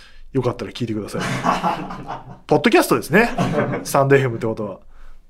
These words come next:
もうだから乱入しちゃってんのがもうあれじゃん、信子じゃん。<laughs> 信子であり、ラブちゃんであり、あの、飯塚さん演じる土下座バカじゃん。へえ、そんなこと焼き鳥屋でやってんだ。感想を言う。あ、こういうポッドキャストがあ、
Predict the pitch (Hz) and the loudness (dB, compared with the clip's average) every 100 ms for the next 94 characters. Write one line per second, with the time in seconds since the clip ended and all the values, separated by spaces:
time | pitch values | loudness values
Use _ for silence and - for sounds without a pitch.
0 | - - 175 165 170 143 180 254 269 262 | -6 4 6 6 6 6 4 4 2 4
1 | 254 262 226 147 127 131 120 131 147 143 | 4 4 6 6 6 6 6 6 6 6
2 | 208 175 135 107 - - - - 285 - | 6 6 2 0 -10 -6 2 6 6 4
3 | - - 523 - - - - - - - | 2 2 2 2 0 -2 -6 -12 -12 -6
4 | - 196 170 139 127 123 120 110 117 165 | 4 6 6 6 6 6 6 4 4 4
5 | 156 127 113 110 104 104 131 - - - | 4 2 2 0 -2 -6 -8 -8 -12 -14
6 | - - - 117 123 120 123 110 120 135 | -18 -20 -14 -2 0 2 2 2 2 2
7 | 127 139 139 131 131 123 127 123 123 - | 2 4 4 4 0 4 6 4 2 -6
8 | - - 135 139 143 143 139 120 131 - | -18 0 4 6 6 4 2 0 -4 -6
9 | 131 - - - - - - _ - - | -6 -8 -10 -14 -20 -20 -20 _ -20 -2
10 | 156 147 147 165 165 156 170 233 269 160 | 4 6 8 8 8 4 4 6 6 6
11 | 131 - 139 139 139 135 160 127 95 87 | 6 4 6 8 6 4 2 2 -2 -12
12 | - - - - - - - - 131 127 | -20 -20 -20 -20 -20 -20 -4 2 4 6
13 | 135 123 123 120 127 170 160 160 196 196 | 6 8 6 2 6 8 8 6 4 4
14 | 147 117 123 127 | 4 2 0 -2